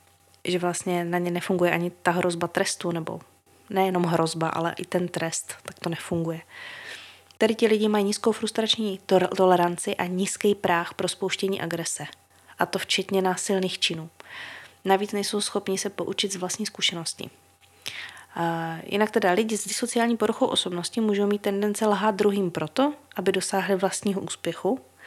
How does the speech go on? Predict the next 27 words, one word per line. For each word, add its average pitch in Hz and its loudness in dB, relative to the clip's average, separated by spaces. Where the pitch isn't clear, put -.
anebo 196 6
nabízet 190 2
nějaký 196 0
přijatelný 202 2
vysvětlení 190 0
pro 196 0
jejich 190 0
chování, 170 -2
který - -6
je 185 -4
společensky - -2
nepřijatelný 180 -2
anebo 180 0
konfliktní. 175 -2
Já - 0
musím 196 -2
říct, 202 4
že 196 2
jsem 196 -4
teda, 196 4
eh, 180 2
tou 196 -2
disociální 190 0
poruchou 190 2
osobnosti 190 0
docela 190 2
fascinovaná, 196 2